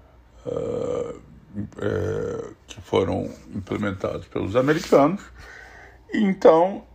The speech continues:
logo ali no, no início dos anos, é,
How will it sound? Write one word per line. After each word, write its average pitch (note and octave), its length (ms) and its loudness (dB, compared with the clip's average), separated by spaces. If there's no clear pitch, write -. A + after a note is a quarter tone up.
logo C3 460 6
ali A#2+ 240 0
no, D#3+ 320 -2
no A2+ 280 0
início A#2 500 -4
dos G#2+ 280 -6
anos, G#2+ 240 -2
é, G#2 500 0